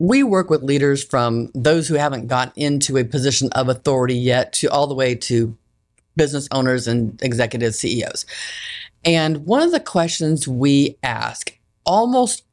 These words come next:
every single one in, in that entire hierarchy is, "What's the difference between manager and leader?"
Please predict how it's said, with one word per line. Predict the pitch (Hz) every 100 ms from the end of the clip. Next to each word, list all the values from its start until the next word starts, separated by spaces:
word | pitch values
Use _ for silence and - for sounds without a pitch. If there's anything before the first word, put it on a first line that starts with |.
| -
every | 208 214 220
single | 220 208 196
one | 180 147 120 143
in, | - 127 -
in | 151
that | 143 135
entire | 135 - 165
hierarchy | 139 139 117 113 -
is, | - 135 131 123 123
"What's | 139 -
the | - 175
difference | 254 190 175
between | 151 135
manager | 127 117 123
and | 120
leader?" | 156 - -